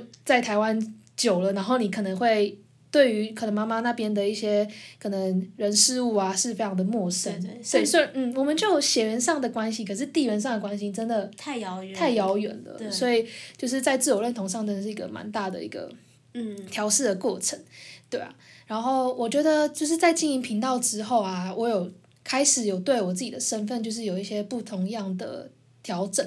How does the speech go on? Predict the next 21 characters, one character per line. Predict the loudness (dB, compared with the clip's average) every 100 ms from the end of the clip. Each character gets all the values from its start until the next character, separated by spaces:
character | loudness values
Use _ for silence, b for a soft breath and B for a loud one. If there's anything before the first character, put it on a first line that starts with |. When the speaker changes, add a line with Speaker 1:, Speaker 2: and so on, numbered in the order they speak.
| -4 -2
Speaker 1:
就 | 0
会 | 2
觉 | 0
得 | -2
说， | -2 2 0 0 B B B
我 | 0
觉 | 4
得 | 6
“新 | 6 2
二 | 2
代” | 2 2
这 |
个 | 2
名 | 0
词 | -2
是 | -2
蛮 | -2 -2 -2
中 | -4 -4
性 | -4 -4 -6 -10
的， | -18 -14
Speaker 2:
啊。 | -8 -6 -6 -8